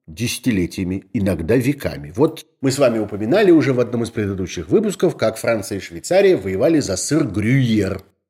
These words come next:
Ну, в какой-то момент дело кончилось миром. Решили, что он принадлежит им обоим. Америка и Мексика делят салат «Цезарь». Не могут договориться, откуда он происходит. Ну, вроде, надо сказать, Мексика пока побеждает.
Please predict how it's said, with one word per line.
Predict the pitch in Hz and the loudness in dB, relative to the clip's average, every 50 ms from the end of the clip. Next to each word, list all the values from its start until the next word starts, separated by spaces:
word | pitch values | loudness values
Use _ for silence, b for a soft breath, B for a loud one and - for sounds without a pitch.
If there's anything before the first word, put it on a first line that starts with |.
| _ _ _ _ _ _ _ - | _ _ _ _ _ _ _ -6
Ну, | 92 117 156 | -2 -2 -2
в | - - | -2 -2
какой-то | - - 90 - 139 131 - | -4 -4 -2 -2 -2 -2 -2
момент | 98 85 107 127 117 | -2 -2 0 -2 0
дело | 92 107 107 107 | 0 0 0 0
кончилось | 101 - 104 107 104 101 - 87 85 - - | 0 -2 -2 -4 -4 -4 -6 -8 -8 -6 -4
миром. | 87 107 139 170 185 196 196 190 190 - - _ _ _ _ _ _ _ | 0 0 2 2 4 2 0 0 -4 -8 -16 _ _ _ _ _ _ _
Решили, | - 90 - - 151 160 139 | -12 -10 -4 -2 0 0 0
что | - - 113 | 0 -2 -4
он | 95 85 | -4 -4
принадлежит | - 95 95 92 95 101 143 135 120 | -4 -6 -6 -4 -4 -4 -4 -2 -2
им | 110 107 | -2 0
обоим. | 113 113 95 82 87 85 80 78 82 85 - _ _ _ _ _ _ _ _ _ _ _ _ _ _ _ | 0 -2 -2 -2 -4 -6 -6 -8 -12 -14 -18 _ _ _ _ _ _ _ _ _ _ _ _ _ _ _
Америка | - 110 110 120 131 147 165 156 143 - - - | -4 -2 2 4 6 6 6 6 6 4 0 -2
и | 110 107 | -2 -2
Мексика | 98 104 113 135 165 170 - - - 175 - - 175 175 175 175 175 - - _ _ _ _ - | -2 0 0 2 2 0 0 -2 -4 -4 -2 -2 0 0 2 0 0 -2 -6 _ _ _ _ -20
делят | 92 85 80 87 117 131 143 151 156 156 151 156 - _ _ _ _ - | -18 -14 -6 -2 2 4 6 6 6 4 4 0 -4 _ _ _ _ -14
салат | - - - 104 101 117 127 131 - - - - | -10 -8 -6 -2 0 0 0 0 -2 -8 -16 -10
«Цезарь». | - - 127 113 98 87 95 90 - - _ _ _ _ _ _ _ _ _ _ _ _ - | -2 0 2 2 2 0 -4 -6 -6 -10 _ _ _ _ _ _ _ _ _ _ _ _ -4
Не | 107 131 151 | 0 2 2
могут | 156 131 120 113 101 87 | 4 4 2 0 -2 -2
договориться, | 104 95 104 107 98 92 - - - 92 | -4 -2 -2 -2 -2 -4 -4 -6 -10 -12
откуда | - - - 92 95 | -12 -10 -10 -8 -8
он | 92 87 | -8 -6
происходит. | - 101 95 92 - - 95 85 - - - | -6 -6 -6 -6 -6 -8 -8 -8 -10 -8 -2
Ну, | 143 175 208 196 - - - _ _ | 0 2 2 2 0 -2 -8 _ _
вроде, | 113 117 117 131 135 143 147 151 151 - _ _ _ _ _ _ _ | -4 -2 0 0 2 2 2 0 0 -4 _ _ _ _ _ _ _
надо | - 110 113 113 | -8 -6 -6 -6
сказать, | - - 127 117 - - _ - | -6 -6 -6 -8 -8 -10 _ -6
Мексика | 95 101 104 101 - - - - - 131 | -4 -2 -2 -4 -4 -8 -8 -8 -8 -8
пока | - - 101 - 92 90 | -6 -6 -8 -6 -8 -8
побеждает. | - - 113 107 113 107 104 76 - 62 60 62 - _ _ | -8 -8 -6 -6 -6 -6 -6 -8 -8 -10 -10 -12 -16 _ _